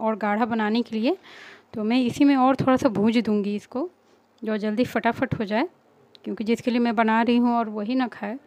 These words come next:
तो मेहनत सारी बेकार हो जाएंगी मेरी। लास्ट में आप इसमें इलायची, ड्राई फ्रूट्स, मैं ड्राई फ्रूट्स वगैरह काटी नहीं, जल्दी था तो मैं कूट दी हूँ।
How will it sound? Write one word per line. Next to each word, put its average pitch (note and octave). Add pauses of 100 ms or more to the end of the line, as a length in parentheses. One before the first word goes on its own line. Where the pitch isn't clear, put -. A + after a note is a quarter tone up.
(400)
तो G#3
मेहनत G#3
सारी A3+
बेकार G#3+
हो G#3+
जाएंगी G3+
मेरी। G3+ (4000)
लास्ट G#3
में A3+
आप G#3+
इसमें G#3 (240)
इलायची, A3 (1700)
ड्राई G#3
फ्रूट्स, A#3 (880)
मैं A3
ड्राई A#3
फ्रूट्स B3+
वगैरह A#3+
काटी A#3+
नहीं, B3
जल्दी G#3+
था C4
तो D4+
मैं C4+
कूट B3
दी G3
हूँ। B3+